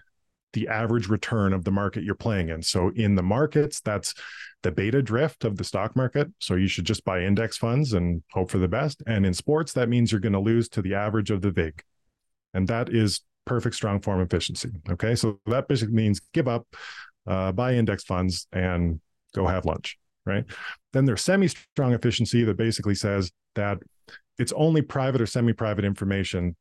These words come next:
that you can gain an edge over the market with. So obviously that's illegal in the <laughs> stock market. Um, we all read the newspaper. It happens from time to time, but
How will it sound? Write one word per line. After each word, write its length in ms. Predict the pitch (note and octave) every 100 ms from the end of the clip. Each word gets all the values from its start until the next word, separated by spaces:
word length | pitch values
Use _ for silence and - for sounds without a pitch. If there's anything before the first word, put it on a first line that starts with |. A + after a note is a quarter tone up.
| -
that 140 | F#2+
you 140 | G2+ G#2
can 160 | F#2
gain 200 | F2+ F#2+
an 100 | F2+
edge 320 | F#2+ F#2+ F#2 -
over 420 | G2+ F#2 F#2 F2+ - _ _ _ _ _ _ _ A2
the 60 |
market 360 | F#2+ F#2 - F#2+
with. 160 | F2+ -
So 420 | - G2+ F#2+ F#2 - - - - _ -
obviously 320 | G2+ F2+ G2
that's 220 | F2+ -
illegal 520 | D#2+ F#2 A2 B2+ C3+ A2+
in 160 | F2
the 60 | E2
<laughs> 80 | -
stock 280 | - C#3+ -
market. 340 | C#3+ D3+ D3+ _ -
Um, 500 | F#2 F2 E2+ E2+ D2+ D2 D2 _ _ _ _ _ -
we 260 | G2+ F2+
all 220 | F2+ F#2+ F#2
read 180 | F#2+
the 80 | E2
newspaper. 520 | F2 G2 - F#2+ F2+
It 60 | D#2+
happens 320 | F#2 G2+ G#2
from 160 | - G2+
time 220 | G#2+ G#2
to 60 | G2+
time, 340 | G#2 G#2+ B2+
but 240 | F#2+ E2+